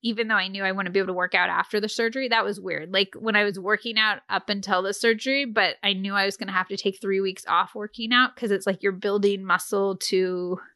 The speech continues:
not have it anymore. It makes it very acute, the idea that you're working out for the benefits, like, almost right at that moment versus just, like, a,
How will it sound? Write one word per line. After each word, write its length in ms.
not 260
have 180
it 80
anymore. 360
It 160
makes 280
it 100
very 480
acute, 680
the 140
idea 400
that 200
you're 200
working 460
out 240
for 220
the 120
benefits, 720
like, 200
almost 380
right 140
at 100
that 140
moment 460
versus 480
just, 280
like, 180
a, 240